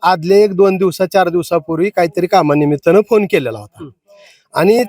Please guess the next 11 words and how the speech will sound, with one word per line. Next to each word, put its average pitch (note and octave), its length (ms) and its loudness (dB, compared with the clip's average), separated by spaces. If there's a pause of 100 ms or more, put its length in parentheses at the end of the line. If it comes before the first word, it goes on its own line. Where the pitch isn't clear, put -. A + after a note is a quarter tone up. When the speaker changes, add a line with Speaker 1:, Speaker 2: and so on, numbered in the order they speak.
(120)
Speaker 1:
त्याच्यावरनं A#3+ 600 2 (120)
तहसीलदार C4 360 0
स्वतः A#3 280 -2
बोलले F#3 280 0
होते, C#3+ 180 -2
त्या G3 180 0 (100)
फोनवरनं G3+ 480 2 (140)
तहसीलदार G3 400 -2
स्वतः G3+ 320 -4
बोलले G#3+ 260 0
होते F3 360 0